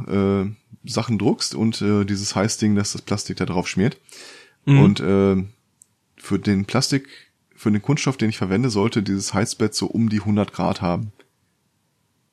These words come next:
Speaker 1: Wo ich mir jetzt schon mal einmal die Pfoten dran verbrannt hab.
Speaker 2: Mhm.
Speaker 1: Ähm, und das dauert ähnlich lange. Also es kann bestimmt schon mal eine halbe, dreiviertel Stunde dauern, bis das die Temperatur erreicht. Ähm, und irgendwann war, ich saß hier so, ich, ich stach ja nicht die ganze Zeit drauf, wenn der was macht,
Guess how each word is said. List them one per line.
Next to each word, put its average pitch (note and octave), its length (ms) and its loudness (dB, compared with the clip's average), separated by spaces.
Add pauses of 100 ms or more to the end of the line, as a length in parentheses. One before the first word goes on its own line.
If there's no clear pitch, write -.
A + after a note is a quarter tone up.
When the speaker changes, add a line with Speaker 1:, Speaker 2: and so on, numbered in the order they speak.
Speaker 1:
Wo F2+ 120 -6
ich - 120 -12
mir F2+ 60 -6
jetzt - 160 -10 (160)
schon - 180 -4
mal F#2 140 -2
einmal F2 200 -2
die - 60 -6
Pfoten - 240 -8
dran - 160 -6
verbrannt F2 340 -2
hab. - 160 -4 (520)
Speaker 2:
Mhm. D#3 200 4
Speaker 1:
Ähm, G#2 360 4 (240)
und G#2+ 200 2
das - 160 -4
dauert G#2 340 2
ähnlich A2 380 4
lange. G2 240 4
Also F2 100 0
es - 140 -4
kann G2 180 0
bestimmt F#2+ 300 -4
schon A2+ 100 -2
mal G2 80 2
eine F2 80 0
halbe, F#2+ 240 2
dreiviertel F#2+ 340 -2
Stunde F#2+ 240 -2
dauern, F2+ 280 2
bis - 100 -4
das G2 140 -2
die G2 80 0
Temperatur F#2 480 -4
erreicht. E2+ 360 -2 (840)
Ähm, F#2+ 420 2
und G2 160 0
irgendwann E3 680 2 (180)
war, A2 220 2 (240)
ich - 160 -10
saß - 220 0
hier C3+ 100 0
so, B2+ 320 4
ich, F#2+ 260 -4
ich - 140 -6
stach F2+ 220 -4
ja F#2 100 2
nicht F#2+ 160 0
die - 60 -6
ganze F#2 200 0
Zeit F2+ 80 -4
drauf, B2 200 -2
wenn F2+ 80 0
der F2 100 0
was - 140 -4
macht, A#2+ 200 0